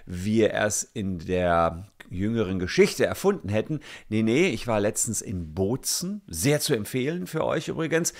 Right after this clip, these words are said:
Da habe ich mir Ötzi angeschaut. Ihr kennt Ötzi, die Gletschermumie, und Ötzi ist fünftausenddreihundert Jahre alt und hat an seinem Körper schon einundsechzig Tattoos.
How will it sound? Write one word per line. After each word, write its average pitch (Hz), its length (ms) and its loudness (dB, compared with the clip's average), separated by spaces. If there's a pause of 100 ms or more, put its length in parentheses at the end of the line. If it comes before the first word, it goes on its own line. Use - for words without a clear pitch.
(200)
Da 107 140 -4
habe 127 120 -4
ich 131 120 -6
mir 127 180 -2 (140)
Ötzi 135 680 0
angeschaut. 92 800 -2
Ihr 101 180 -4
kennt 165 400 -2 (400)
Ötzi, 151 380 2
die 131 160 0
Gletschermumie, 139 1200 2
und 107 360 2
Ötzi 151 480 2
ist - 220 0
fünftausenddreihundert 123 1200 0
Jahre 135 420 0
alt 135 240 0
und 104 160 -2
hat 127 160 -4
an 120 100 -2
seinem 98 240 -2
Körper 117 340 0
schon 110 220 -6 (360)
einundsechzig 120 1040 -2
Tattoos. - 680 0